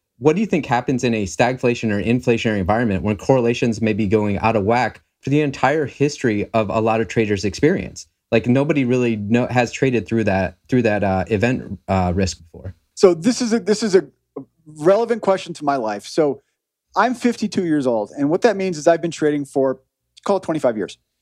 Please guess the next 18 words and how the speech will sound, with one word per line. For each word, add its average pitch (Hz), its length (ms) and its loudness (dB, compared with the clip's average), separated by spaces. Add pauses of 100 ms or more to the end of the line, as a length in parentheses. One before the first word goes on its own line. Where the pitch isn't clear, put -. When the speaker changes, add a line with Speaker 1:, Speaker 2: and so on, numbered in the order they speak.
(400)
Speaker 2:
And 170 520 0 (480)
over 240 260 4
that 262 240 2
period 220 200 0
of 196 80 2
time, 165 460 -2
I've 175 180 2
met 180 240 -2 (120)
countless 208 600 0
guys 113 540 -2 (380)
that 139 80 2
are 123 80 -2
smart - 540 -2 (160)
and 147 100 0
get 170 100 6
a 160 40 0
job 147 300 0
at 135 200 -2